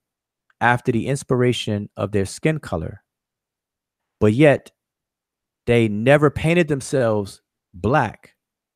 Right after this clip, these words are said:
and Kemet supposed, and the place name Kemet is supposed to be black, and the inspiration is supposed to be their skin color, then why would they paint their southern neighbors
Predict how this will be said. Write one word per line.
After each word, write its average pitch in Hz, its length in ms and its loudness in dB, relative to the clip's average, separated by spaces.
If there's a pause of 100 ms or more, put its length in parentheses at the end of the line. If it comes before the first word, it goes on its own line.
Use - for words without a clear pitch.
(800)
and 107 160 0
Kemet 143 240 0
supposed, 135 340 0
and 110 120 -4
the 110 100 0 (120)
place 160 280 2
name 120 160 -2
Kemet 120 180 -4
is 98 60 -4
supposed 120 240 -2
to 117 60 -8
be 110 120 -2
black, 120 480 0
and 101 100 -6
the 104 60 -4
inspiration 123 420 -2
is 107 60 -8
supposed 120 180 -2
to 113 40 -8
be 120 80 0
their 110 100 0
skin 147 260 -4
color, 147 360 0 (500)
then 120 200 0
why 143 200 4
would 196 200 4
they 151 180 2
paint 143 320 -4
their 117 140 -2
southern 180 520 0
neighbors 98 580 -4